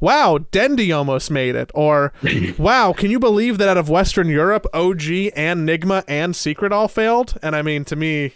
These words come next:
Speaker 1: I kinda go, "Yeah, actually, that, that kinda actually tracks with most of the year. That, that actually, that actually makes sense."
Speaker 2: Yeah. Yeah, it does. If you had, uh, if you were, had somebody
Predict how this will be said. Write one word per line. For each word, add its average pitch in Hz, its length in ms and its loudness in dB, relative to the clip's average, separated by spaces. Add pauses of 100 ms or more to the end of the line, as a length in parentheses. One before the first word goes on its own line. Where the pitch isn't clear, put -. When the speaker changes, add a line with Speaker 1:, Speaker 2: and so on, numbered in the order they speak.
(100)
Speaker 1:
I 147 80 -4
kinda 135 240 -4
go, 127 300 -4 (420)
"Yeah, 156 240 0
actually, 165 240 -4
that, 139 220 -4
that 143 120 -2
kinda 175 220 -4
actually 165 260 -4
tracks 156 400 -4
with 160 160 -4
most 160 240 -2
of - 60 -18
the 156 80 -4
year. 175 340 -6
That, 135 280 -6
that 135 100 -2
actually, 147 400 -4
that 143 160 -4
actually 156 220 -4
makes 156 180 -4
sense." - 400 -8 (400)
Speaker 2:
Yeah. 76 300 -4 (260)
Yeah, 85 180 -2
it 90 80 -4
does. 92 400 -4 (140)
If - 180 -4
you 110 140 2
had, 110 220 2
uh, 104 640 0 (520)
if - 60 -4
you 123 80 2
were, 123 440 2 (720)
had 170 240 -2
somebody 170 300 2